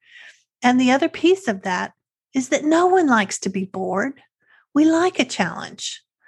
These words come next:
not an overwhelming challenge. And we like different degrees of challenge depending on our mood and what's been going on. Some days more, some days less. So it's a very person or moment specific thing.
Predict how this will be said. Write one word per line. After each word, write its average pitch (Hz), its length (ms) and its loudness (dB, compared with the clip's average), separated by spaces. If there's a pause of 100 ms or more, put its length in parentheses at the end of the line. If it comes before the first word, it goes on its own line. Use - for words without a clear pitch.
(260)
not 415 220 4
an 330 80 4
overwhelming 202 800 2
challenge. 196 840 -8
And 247 140 2
we 269 100 2
like 302 240 0
different 254 320 -2
degrees 233 640 0
of 214 100 -6
challenge 190 640 -4 (320)
depending 233 480 2
on 208 160 2
our 190 160 2
mood 226 500 2
and 190 160 -4
what's 202 200 -6
been 196 160 -6
going 196 320 -2
on. 214 400 0 (880)
Some 220 260 0
days 196 240 2
more, 254 320 0
some 220 240 2
days 202 260 2
less. - 440 -12 (680)
So - 120 0
it's 320 140 -2
a 330 40 2
very 359 300 4
person - 760 -4
or 208 120 0
moment 202 500 2
specific - 640 -4
thing. - 300 -10